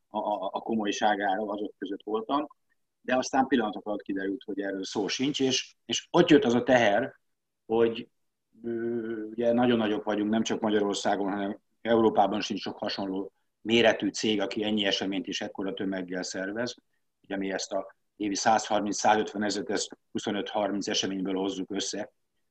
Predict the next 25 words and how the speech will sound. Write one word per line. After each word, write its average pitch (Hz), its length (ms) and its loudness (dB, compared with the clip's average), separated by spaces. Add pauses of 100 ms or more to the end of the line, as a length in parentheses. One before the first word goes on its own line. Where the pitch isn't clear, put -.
nem 92 160 -6
pedig 95 340 -6 (240)
négyből, 107 360 0
ötből, 101 300 -2
nyolcból, 98 420 -2
mint 92 160 -2
mondjuk 92 220 -4
a 98 40 -2
nagyobb 95 400 -2
országok. 98 580 -6 (680)
Ehhez 104 280 -2
van 113 200 6
harminc 107 380 4
kollégánk, 107 680 0 (540)
a-, 107 220 -6
akit 120 200 -4
el 113 120 4
kell 98 140 -2
tartani. - 360 -10 (260)
És - 220 -14
ez 147 140 8
a 147 80 12
felelősség, 110 640 6
ami 101 200 0
jött, 101 340 -2